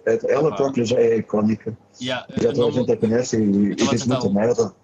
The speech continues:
Speaker 2: eu tava a tentar lembrar o nome dela e não me consigo lembrar. Ah, mas ela até tem uma certa piada. A única cena que eu não gosto é que ela chega lá e diz, "Oh my God, I'm so excited about all these games that are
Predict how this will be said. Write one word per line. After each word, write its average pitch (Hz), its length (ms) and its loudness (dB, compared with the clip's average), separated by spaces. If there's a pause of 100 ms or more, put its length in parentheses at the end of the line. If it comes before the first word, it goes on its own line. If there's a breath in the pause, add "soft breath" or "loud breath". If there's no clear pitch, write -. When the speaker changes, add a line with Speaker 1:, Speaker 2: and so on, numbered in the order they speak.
(120)
Speaker 2:
eu 110 60 -14
tava 123 160 -10
a - 20 -10
tentar 123 220 -12
lembrar 117 300 -4
o 120 200 0
nome 110 200 -8
dela 107 300 -10
e 107 40 -14
não 110 100 -16
me 113 60 -20
consigo 104 380 -16
lembrar. 95 360 -10 (600)
Ah, 110 640 -4 (160)
mas 135 260 -6
ela 165 160 -2
até 151 140 -6
tem 156 120 -8
uma 139 100 -12
certa 131 340 -10
piada. 92 460 -12
A 131 80 -8
única 165 300 -8
cena 156 240 -8
que 151 80 -10
eu 147 40 -4
não 131 200 -8
gosto 120 260 -8
é 123 80 -8
que - 80 -12
ela 120 160 -8
chega 117 240 -12
lá 117 240 -4
e 113 80 -10
diz, 104 320 -16 (420 loud breath)
"Oh 277 140 2
my 233 200 -2
God, 202 480 -2
I'm 175 80 -8
so 254 300 -6
excited 220 580 -6
about 185 380 -8
all 233 300 -6
these 208 340 -8
games 220 340 -6
that 214 120 -6
are 214 140 -8